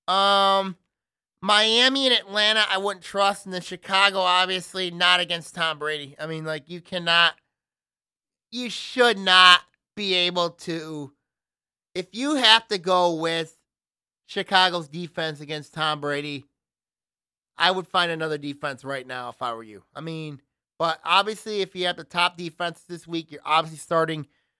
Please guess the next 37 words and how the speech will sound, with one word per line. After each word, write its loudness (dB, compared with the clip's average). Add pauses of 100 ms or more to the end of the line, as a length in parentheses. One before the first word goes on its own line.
(140)
you're 2
obviously 2
going 0
with -8
the -4
L 2
A -2
Rams. -2
They're -6
the -8
best -2
defense -6
right -2
now, -2
taking -10
on -4
Detroit. -8 (500)
Um, 0 (920)
you -8
got 6
the -6
New -6
England -6
Patriots -8
against -14
the -16
Jets. -2 (140)
I -6
mean, -10
like, -6
then -8
the -14
Jets -6
have -8
a -6
rookie -12
quarterback. -2